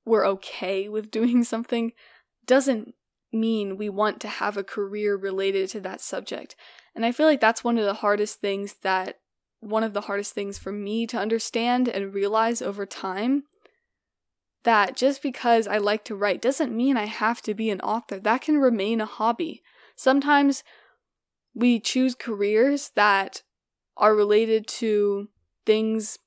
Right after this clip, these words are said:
those three characteristics, love, money, and because you're good at it. And it's not because it's just something we enjoy.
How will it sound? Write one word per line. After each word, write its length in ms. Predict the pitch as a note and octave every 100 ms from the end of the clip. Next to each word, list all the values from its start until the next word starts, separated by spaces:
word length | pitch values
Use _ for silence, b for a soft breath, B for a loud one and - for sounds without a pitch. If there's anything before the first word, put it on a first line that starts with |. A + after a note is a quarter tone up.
| _ -
those 200 | G3+ -
three 260 | A#3+ A#3
characteristics, 880 | - G#3+ G#3 G3 G3+ - G3+ G#3 -
love, 340 | G#3 G#3+ A3
money, 340 | G#3 G3 G3+ G3
and 80 | F#3+
because 300 | G3 G#3 G3+
you're 100 | F#3
good 240 | G#3 G#3+
at 160 | G#3+ G#3+
it. 300 | G#3+ - - b b b b b _ _ _ _ _ _ _
And 340 | - G3 F#3 F#3+
it's 160 | F#3+
not 320 | A3 G#3+ G#3 A3+
because 840 | F#3+ - G#3 G3+ F#3+ F#3+ - - _ _ _ _ _ -
it's 200 | G#3+ -
just 160 | A3 -
something 360 | G#3+ G#3 G3+
we 140 | G3 F3+
enjoy. 500 | F#3 G#3 F#3+ F#3